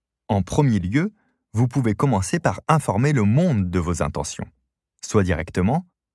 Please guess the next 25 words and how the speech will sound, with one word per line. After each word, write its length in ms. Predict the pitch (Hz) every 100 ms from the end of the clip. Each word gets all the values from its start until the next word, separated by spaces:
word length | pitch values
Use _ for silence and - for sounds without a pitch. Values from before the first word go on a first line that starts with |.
| _
par 140 | 85
exemple 360 | 87 90 92 - -
en 140 | 95
expliquant 440 | 98 - 104 113
à 60 | 104
la 120 | 90
cantonade 540 | 90 104 87 110 107 101
du 100 | 98
bureau 380 | 98 98 120 117 - _
que 100 | -
ce 220 | 85 -
matin, 480 | 131 104 - 95 92 -
vous 220 | 101 92
avez 180 | 85 90
besoin 420 | 92 107 110 107
qu'on 140 | 95
vous 120 | 85
laisse 180 | 87 78
travailler 440 | - 101 90 95 90
sans 320 | - 131 135
interruption 600 | 113 113 104 - 110 101 - _
sur 340 | - - 131 113
un 80 |
dossier 280 | 101 92 -
important. 440 | 101 85 - -